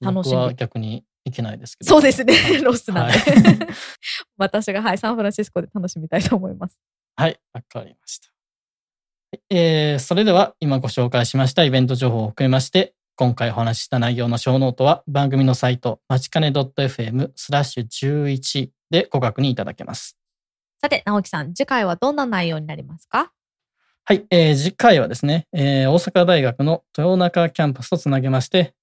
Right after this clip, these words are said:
Speaker 2: えー、先ほどもお話に出ましたけれども、日本酒サークルの方から、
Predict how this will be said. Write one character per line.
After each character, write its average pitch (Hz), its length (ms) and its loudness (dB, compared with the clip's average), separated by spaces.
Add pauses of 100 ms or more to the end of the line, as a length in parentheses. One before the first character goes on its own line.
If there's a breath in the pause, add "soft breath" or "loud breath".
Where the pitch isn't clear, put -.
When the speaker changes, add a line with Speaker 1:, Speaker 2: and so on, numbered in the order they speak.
Speaker 2:
え 147 60 -2
ー、 - 20 -2
先 131 200 -2
ほ 147 80 0
ど 135 120 0
も 131 260 0 (140)
お 127 60 -8
話 120 260 -4
に 123 80 -4
出 120 100 -6
ま 117 100 -4
し - 40 -10
た 131 100 -4
け 135 120 -6
れ 156 40 -2
ど 175 100 0
も、 214 280 0
日 135 100 2
本 143 240 2
酒 135 140 -10
サ 139 300 0
ー 107 40 -6
ク - 180 -20
ル - 200 -18
の 208 160 0
方 143 240 -6
か 165 100 -4
ら、 151 240 2